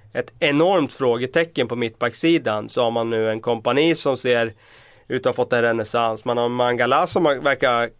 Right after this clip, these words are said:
kanske vara redo att ta det där klivet, och sen Otamendi in, och sen Demichelis kvar då, som kanske var den mest stabila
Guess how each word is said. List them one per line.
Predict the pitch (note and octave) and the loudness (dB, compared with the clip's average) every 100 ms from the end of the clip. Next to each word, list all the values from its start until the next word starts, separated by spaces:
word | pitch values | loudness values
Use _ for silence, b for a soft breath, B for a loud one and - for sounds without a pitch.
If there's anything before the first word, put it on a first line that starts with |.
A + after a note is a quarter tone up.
| _ | _
kanske | - C3+ | -4 0
vara | C#3 B2+ | 2 2
redo | A#2+ A#2 | 2 2
att | B2 | 0
ta | C3+ F3 | 2 2
det | D3 | 0
där | |
klivet, | A2+ A#2+ A2+ G#2+ A2 | -2 -4 -4 -4 -4
och | A#2 | -2
sen | C#3+ D#3+ | 0 2
Otamendi | C#3 C3+ B2+ D#3+ E3 A#2+ | 0 0 2 2 0 0
in, | A2 A2+ - b b b _ | 0 -2 -8 b b b _
och | C3 | -2
sen | C3+ B2+ | 0 2
Demichelis | B2+ B2 C3+ C3+ C#3 A#2 | 0 0 0 2 2 -2
kvar | - C#3 D#3 | 0 0 2
då, | A#2+ | 0
som | A#2+ | -4
kanske | A2+ A#2+ A#2+ | -4 -4 0
var | B2 F3+ | 0 2
den | F3 B2 | 0 -2
mest | - C3 E3+ | -4 -4 -2
stabila | - C3+ A2+ A2 A2 | -4 -4 -4 -4 -4